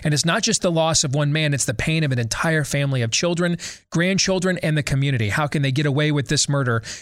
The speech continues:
How does a person get over this? Steve, I guess I'm writing this in hopes that it can be made known because I wish I could tell Fauci to his face what he did.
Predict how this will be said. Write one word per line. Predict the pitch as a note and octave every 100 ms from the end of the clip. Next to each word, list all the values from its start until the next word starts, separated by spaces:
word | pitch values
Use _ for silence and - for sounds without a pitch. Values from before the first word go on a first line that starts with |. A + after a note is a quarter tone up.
| -
How | D3+ E3
does | F3 E3+
a |
person | - F#3 E3 - C#3+
get | C3+ C#3
over | F3 D3
this? | A#2 G#2+ - - - - _ _ _ _ _ _ _ _ _ _ _ _ _ - - - - _ _ _ -
Steve, | - F#3 E3
I | D3+
guess | F#3 F3+
I'm | E3 D#3+
writing | F#3+ F3 D3
this | D3 -
in |
hopes | C3+ E3 E3+ -
that | D3+
it | D3+
can | E3+ D#3
be | D3+
made | D3 D3+ D3+
known | D3 C#3 B2+
because | B2 D3+
I | C3+ C3
wish | D3+ D#3+
I | D#3
could | D3 D#3
tell | D#3 C3+
Fauci | D#3 D3 D3 C#3
to | B2
his | A#2+
face | - E3+ D#3+ -
what | B2+ A#2+
he |
did. | A2+ A2+ A2+